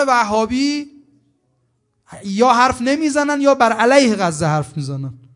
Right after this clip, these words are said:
بر علیه فلسطینیا حرف میزنن. خب اینا، اینا دیگه الان دنیای رسانه است، الان داره منتقل میشه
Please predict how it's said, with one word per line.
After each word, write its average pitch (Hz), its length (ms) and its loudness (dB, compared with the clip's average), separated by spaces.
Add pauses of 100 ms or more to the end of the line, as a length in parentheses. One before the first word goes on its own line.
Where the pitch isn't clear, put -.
(1200)
بر 202 160 0
علیه 240 360 4
فلسطینیا 175 640 -4
حرف 156 280 -6
میزنن. 135 380 -10 (720)
خب 170 160 -12
اینا، 208 200 -4
اینا 262 300 -6
دیگه 254 260 -6
الان 220 440 0
دنیای 247 400 -4
رسانه 240 340 -6
است، 254 140 -6
الان 233 220 -6
داره 247 160 0
منتقل 233 480 -6
میشه 165 420 -10